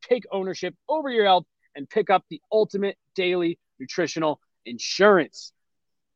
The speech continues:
This is the D N V R Avalanche podcast brought to you by DraftKings Sportsbook. Head on over to DraftKings Sportsbook, uh, right now and use code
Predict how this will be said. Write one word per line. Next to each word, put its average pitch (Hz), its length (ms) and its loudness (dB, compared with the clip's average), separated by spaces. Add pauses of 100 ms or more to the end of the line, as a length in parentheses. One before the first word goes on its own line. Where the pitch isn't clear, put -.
(140)
This 185 400 2 (220)
is 240 340 0 (100)
the 196 400 2
D 190 300 2
N 175 180 2
V 165 200 2
R 160 180 8
Avalanche 147 540 0
podcast 156 580 0
brought 226 280 4
to 202 100 -12
you 196 80 -8
by 180 220 0
DraftKings 170 580 -4
Sportsbook. 160 540 -6 (320)
Head 196 180 2
on 180 100 4
over 170 160 -4
to 160 60 -8
DraftKings 147 420 -4 (100)
Sportsbook, 147 420 -6 (340)
uh, 139 260 -2 (100)
right 160 240 0
now 151 220 0 (100)
and 156 240 -6
use 151 320 -6 (380)
code 156 360 4